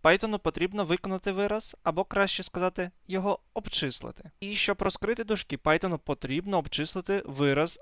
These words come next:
у дужках. Ви можете додати скільки завгодно дужок, Python розкриє їх усі,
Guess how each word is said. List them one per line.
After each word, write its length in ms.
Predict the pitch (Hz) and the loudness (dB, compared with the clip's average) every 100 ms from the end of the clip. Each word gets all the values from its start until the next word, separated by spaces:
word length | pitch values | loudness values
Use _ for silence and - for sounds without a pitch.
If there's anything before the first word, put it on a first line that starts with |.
| - | -12
у 220 | - 147 160 | -4 -4 0
дужках. 580 | 165 - 107 113 - - - | -2 -2 -6 -6 -8 -10 -2
Ви 100 | 254 | 0
можете 340 | 254 240 233 | 2 0 2
додати 320 | 214 214 220 | 4 6 4
скільки 560 | - - 247 277 - 240 | -2 -6 -4 -4 -2 0
завгодно 420 | 226 190 165 143 | 2 4 2 2
дужок, 420 | 135 131 127 - - | -2 0 -2 -2 2
Python 380 | 147 143 139 135 | 4 4 0 -4
розкриє 600 | 143 - - 208 220 143 | -2 -2 0 0 2 0
їх 380 | 135 185 - 202 | -2 -10 -10 -8
усі, 500 | 196 - 143 120 | -6 -4 -6 -8